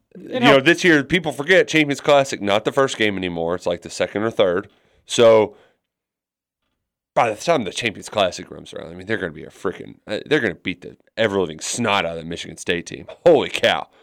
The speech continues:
Speaker 2: Whatever that number is.
Speaker 1: That's gonna be great.
Speaker 2: Oh, God. Not high enough.
Speaker 1: And I, I, I hate
Speaker 2: Mm.
Speaker 1: losing
Speaker 2: Whooping up on
Speaker 1: in
Speaker 2: the
Speaker 1: the
Speaker 2: Big Ten.
Speaker 1: Champions Classic game, and it's just happened too,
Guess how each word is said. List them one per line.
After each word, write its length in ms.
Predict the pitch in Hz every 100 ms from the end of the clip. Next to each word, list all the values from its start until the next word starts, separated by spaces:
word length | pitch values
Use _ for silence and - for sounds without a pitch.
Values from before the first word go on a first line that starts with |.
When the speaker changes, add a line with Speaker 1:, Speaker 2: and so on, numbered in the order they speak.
| _
Speaker 2:
Whatever 340 | 117 156 175
that 180 | 139 127
number 340 | 107 90 80 80
is. 280 | 80 80
Speaker 1:
That's 240 | - 156 -
gonna 140 | 135
be 100 | 107
great. 280 | 98 107 110
Speaker 2:
Oh, 320 | 123 117 90 -
God. 300 | 90 85 76
Not 220 | - 110
high 220 | 98 98 87
enough. 320 | 80 78 -
Speaker 1:
And 340 | 214 208 180
I, 380 | 165 185 196 190
I, 140 | 208 -
I 120 | 175 185
hate 340 | 143 139 107
Speaker 2:
Mm. 120 | 143
Speaker 1:
losing 240 | 131 131 110
Speaker 2:
Whooping 240 | 117 131
up 120 | 101
on 60 | -
Speaker 1:
in 0 |
Speaker 2:
the 60 | 135
Speaker 1:
the 40 | 131
Speaker 2:
Big 80 |
Ten. 100 | 98 139
Speaker 1:
Champions 320 | - 131 123
Classic 560 | 156 135 135 147 135
game, 400 | - 131 127 127
and 80 | 123
it's 80 | 120
just 200 | - 120
happened 540 | - 117 113 123 120 -
too, 240 | 131 120